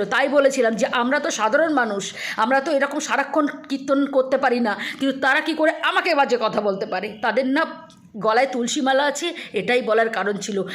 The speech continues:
আজকে তোদের, সেই বিশেষ করে তোদের যারা হেটস কমেন্ট করেছিলি, তাদের বললাম, মা দুর্গা দিব্যি থাকলো তোদের, সবাইকে প্রোটে-, এই ভিডিওটা নিয়ে প্রোটেস্ট কর, এদেরকে শাস্তি দাবি কর, শাস্তি,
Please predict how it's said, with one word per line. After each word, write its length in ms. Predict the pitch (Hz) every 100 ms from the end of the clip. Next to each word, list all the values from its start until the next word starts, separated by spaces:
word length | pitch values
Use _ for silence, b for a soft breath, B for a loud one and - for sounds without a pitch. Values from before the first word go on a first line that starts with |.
| B
আজকে 320 | 196 196 226
তোদের, 840 | 220 - 285 320 311 220 175 - -
সেই 240 | - 277 294
বিশেষ 400 | 240 302 311 -
করে 260 | 311 320 330
তোদের 300 | 277 269 294
যারা 200 | 196 220
হেটস 360 | 226 277 403 -
কমেন্ট 280 | 381 339 311
করেছিলি, 500 | 262 262 247 220 226 -
তাদের 420 | 277 277 277 202
বললাম, 400 | 220 202 202 196
মা 160 | 226
দুর্গা 360 | 226 262 262 262
দিব্যি 440 | 202 277 226 226
থাকলো 300 | 302 294 285
তোদের, 300 | 262 247 226 190 B B B
সবাইকে 760 | - - - 202 160 294 311
প্রোটে-, 380 | - 269 262 285
এই 280 | 254 277 277
ভিডিওটা 400 | 214 226 269 277
নিয়ে 140 | 269 277
প্রোটেস্ট 420 | 277 240 269 262
কর, 200 | 269 254
এদেরকে 440 | 240 247 262 277
শাস্তি 540 | 262 - 233 - - 247
দাবি 260 | 214 214
কর, 240 | 220 208 185
শাস্তি, 720 | 175 226 - - 254 190